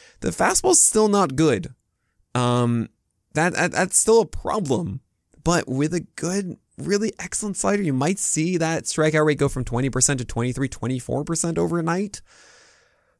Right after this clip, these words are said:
It's some intrigue. And of course, as I mentioned, the circumstance kinda does benefit him because it is a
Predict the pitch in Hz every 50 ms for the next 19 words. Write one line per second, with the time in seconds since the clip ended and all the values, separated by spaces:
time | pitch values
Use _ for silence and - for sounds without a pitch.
0 | _ _ - 147 147 - - - 165 165 165 - - 156 151 143 - - 131 120
1 | 123 127 123 113 123 117 113 110 110 - 120 113 113 - 113 101 110 104 104 104
2 | 107 - - 110 104 101 101 98 - - 131 120 - 117 107 - - 113 113 110
3 | - - - - - - _ - - - - - 339 415 427 370 349 415 415 403
4 | - - 415 415 427 415 339 - - 165 143 139 147 156 170 156 151 139 127 113